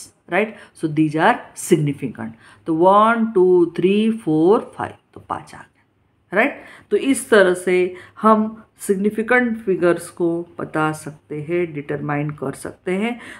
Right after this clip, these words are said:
तो रूल्स है भाई कि बि-, जितने भी नॉन ज़ीरो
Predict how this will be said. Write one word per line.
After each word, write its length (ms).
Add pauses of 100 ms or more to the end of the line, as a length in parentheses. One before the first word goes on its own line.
तो 80
रूल्स 460
है 60
भाई 180 (420)
कि 100
बि-, 320
जितने 340
भी 120
नॉन 360
ज़ीरो 260